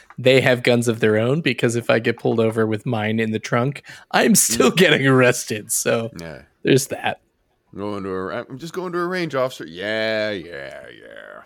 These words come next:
Speaker 1: That, <laughs> I, there are specific people that I invited to my wedding because our, uh, our reception was in Jersey. There are specific people that I called and I was like, "Hey, just so you know,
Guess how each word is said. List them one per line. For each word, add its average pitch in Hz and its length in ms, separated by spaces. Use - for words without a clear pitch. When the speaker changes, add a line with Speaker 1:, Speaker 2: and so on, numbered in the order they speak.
Speaker 1:
That, - 800
<laughs> - 40
I, 170 200
there 160 200
are 185 60
specific 156 680
people 123 320
that 120 160
I 123 60
invited 117 500
to 135 80
my 117 140
wedding 110 340
because 117 440
our, 117 380
uh, 110 600
our 113 600
reception 113 580
was 107 220
in 110 240
Jersey. 117 560
There 139 160
are 135 60
specific 135 600
people 117 380
that 113 240
I 110 380
called 107 600
and 117 80
I 113 40
was 113 120
like, 107 140
"Hey, 143 480
just - 220
so - 80
you 226 180
know, 104 400